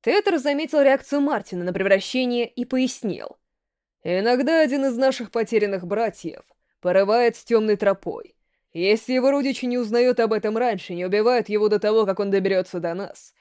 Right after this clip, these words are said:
мы приветствуем его возвращение домой. Это настоящий праздник». Мартин и Бару наблюдали, как эльфы один за другим подходили,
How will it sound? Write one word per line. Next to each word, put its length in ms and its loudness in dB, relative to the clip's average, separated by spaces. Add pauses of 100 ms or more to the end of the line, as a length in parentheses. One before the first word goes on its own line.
(280)
мы 100 -4
приветствуем 580 0
его 140 4
возвращение 720 -2
домой. 540 -4 (480)
Это 400 0
настоящий 800 2
праздник». 920 -4 (760)
Мартин 420 -2
и 40 -2
Бару 260 4
наблюдали, 560 0
как 240 -6
эльфы 240 2
один 180 0
за 120 0
другим 340 0
подходили, 720 -4